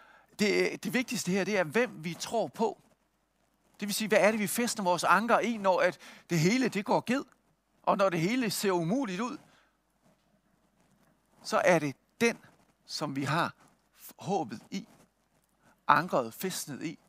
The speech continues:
Jesus er verdens håb. Det kan ikke være andet. Det kan ikke vores, være vores penge, vores økonomi, vores pe-, vores, øh, vores huse, vores uddannelse, vores kloghed, vores energi, vores ungdommelighed, vores kærlighed og alt det andet.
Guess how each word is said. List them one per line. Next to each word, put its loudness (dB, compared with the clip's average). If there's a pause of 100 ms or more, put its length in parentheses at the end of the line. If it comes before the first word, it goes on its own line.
(800)
Jesus 0
er 2
verdens 0
håb. -8
Det -2
kan 6
ikke 0
være 6
andet. 4 (280)
Det -4
kan 6
ikke 4
vores, -2
være 4
vores -2
penge, -2
vores 0
økonomi, -6
vores -2
pe-, -8 (340)
vores, 4
øh, 2 (300)
vores 2
huse, -4
vores -2
uddannelse, 0
vores -6
kloghed, 2
vores 0
energi, -2
vores -4
ungdommelighed, 0 (1040)
vores 0
kærlighed 6
og 6
alt 6
det 4
andet. 2